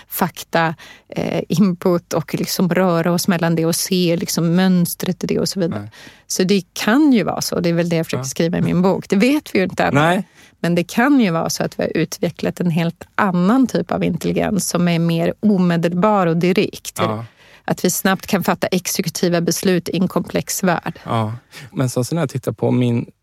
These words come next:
Speaker 2: eh, son då, som, som fyller, han är åtta och fyller nio i, i höst. Och han och hans kompisar, liksom,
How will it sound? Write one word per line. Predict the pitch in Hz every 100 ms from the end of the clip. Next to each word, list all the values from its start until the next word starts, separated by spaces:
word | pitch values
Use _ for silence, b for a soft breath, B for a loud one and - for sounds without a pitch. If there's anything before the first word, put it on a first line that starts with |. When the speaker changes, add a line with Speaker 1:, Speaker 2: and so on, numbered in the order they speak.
| _
Speaker 2:
eh, | 127 - -
son | - - 160 190 175 127
då, | 110 -
som, | - 120
som | - 117
fyller, | 113 123 117 120
han | 120 123
är | 117
åtta | - _ 123
och |
fyller | - 120
nio | 120 127 110 117 127 -
i, | -
i | 117 113 170 123 120 -
höst. | - 135 202 - - B B B
Och | B B 127 123 - _ -
han | - - 175 175 170
och | 143
hans | 143 147 -
kompisar, | - 302 311 196 139 120 - 90 - -
liksom, | - - - -